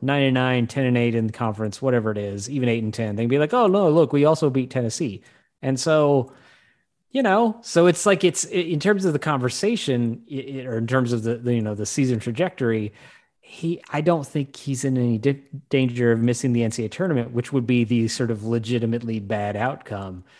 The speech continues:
It's just gonna be sort of gradients of disappointing at this point of, okay, well,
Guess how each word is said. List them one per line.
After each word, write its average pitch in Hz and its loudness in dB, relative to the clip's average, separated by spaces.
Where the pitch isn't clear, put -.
It's 139 -2
just 160 -2
gonna 139 2
be 120 2
sort 120 0
of 107 -2
gradients 123 2
of 120 -4
disappointing 117 -4
at 120 -8
this 107 -6
point 98 -10
of, 104 -4
okay, 120 -2
well, 101 -4